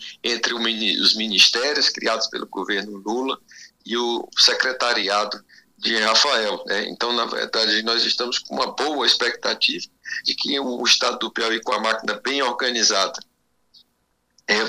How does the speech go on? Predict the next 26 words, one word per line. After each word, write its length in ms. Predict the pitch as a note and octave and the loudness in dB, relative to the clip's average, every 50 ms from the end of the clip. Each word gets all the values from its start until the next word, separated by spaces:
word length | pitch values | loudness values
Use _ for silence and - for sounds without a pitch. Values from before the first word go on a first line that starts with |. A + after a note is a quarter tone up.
| - - - - | -4 -6 -4 -2
terá 420 | B2+ A#2+ A2+ A2+ A#2+ C#3+ D3+ C#3+ | 0 2 2 4 4 4 4 4
linhas 380 | B2+ A#2+ A#2+ C3+ C#3 C3 A#2 - | 2 0 -4 -2 2 4 4 4
de 100 | - - | 4 4
crédito 520 | - A#2 A2+ A2+ A#2 A2+ - - - G#2+ | 2 2 2 2 2 2 2 0 0 -2
novas, 680 | - G2+ G#2 A2+ B2+ C#3 B2 G#2 G#2 G2+ G2 - - - - - - - - - - - | -2 0 2 2 2 2 2 0 0 2 4 4 2 2 -2 -4 -2 -2 -2 -2 -4 0
né, 160 | G2 G#2 A#2 A#2 | 0 2 2 2
para 460 | - - A2+ A2 G#2+ G2+ G2+ G2+ G2 | 0 2 4 4 4 2 2 2 2
fazer 360 | - A2 G2+ G#2 G#2 G#2 G2+ | 2 4 4 4 4 4 2
investimentos 1000 | G2 F#2+ G2 G2+ G2+ - - - - G2 G2+ A#2 A#2 A2 - - - - - - - - - - _ _ - | 0 0 0 4 4 4 4 4 2 0 -2 -4 -2 0 0 0 0 0 -2 -2 -2 -4 -6 -6 _ _ -6
e 120 | - - | -6 -2
terá 300 | - - - - D3 D#3 D#3+ | 0 0 2 2 4 4 4
suas 260 | - D#3 - - - | 4 6 6 4 4
contas 420 | - C3+ C#3 D3 D3+ - - - G#2+ | 4 0 -2 -2 -2 0 0 0 0
aí, 220 | A2 B2 C#3+ C#3+ | 2 0 0 2
as 100 | A#2 - | 2 4
transferências 600 | - C#3+ A#2+ - A#2 A#2 A2+ B2 - - A2+ A2+ | 4 6 4 4 4 4 2 4 4 4 4 2
obrigatórias, 880 | A2+ A2 A2+ A2+ G#2+ G#2 G2+ - A2+ A#2 B2+ C#3 C3+ B2+ A#2 - - - | 2 0 -2 -2 -2 -2 -2 -2 -2 0 0 2 0 0 -2 -4 -4 -2
né, 160 | - A2 - - - - - - - - - - | -2 -4 -4 -6 -10 -10 -10 -10 -10 -12 -10 -8
e 220 | - A2+ A2+ A2+ | -4 0 2 4
a 80 | A2+ A#2 | 4 4
arrecadação 920 | A2+ B2+ B2 B2 B2 A#2+ A#2 A2+ A2 A2 - - A#2+ A#2 A#2 G#2 G#2+ - - - - _ _ _ - | 4 2 2 2 2 2 2 2 4 4 4 4 4 4 0 0 -4 -6 -10 -18 -20 _ _ _ -10
com 340 | - - G#2+ G#2 G#2 G#2+ G#2 | -6 -4 -2 0 2 2 4
a 180 | G#2 G2+ - | 4 4 2
secretaria 600 | - - - - - - - F#2+ - - G2+ G2+ G2+ | 2 0 0 0 -4 -2 -2 -2 -2 -2 -6 -6 -4
bem 160 | G2 G2+ G2+ | -2 -2 0
organizada, 720 | G#2 G#2 G#2 A2+ A2+ A#2 B2 A#2 A2+ G#2+ A2 A#2 A2+ - | 0 0 0 -2 -2 0 2 2 2 2 2 0 -2 -4